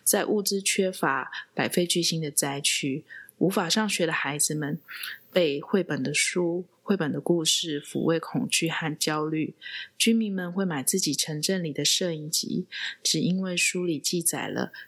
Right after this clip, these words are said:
家乡原来美好的模样。当现实世界崩解破碎，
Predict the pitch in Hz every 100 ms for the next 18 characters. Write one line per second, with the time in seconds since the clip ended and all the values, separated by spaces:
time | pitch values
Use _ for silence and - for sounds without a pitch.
0 | - - 160 160 165 165 156 143 143 139
1 | 143 135 - - - - - - 143 -
2 | - _ _ - - - _ 226 233 254
3 | 226 - 165 160 165 208 196 - 185 165
4 | - 180 185 - 151 - - - 175 151
5 | - - -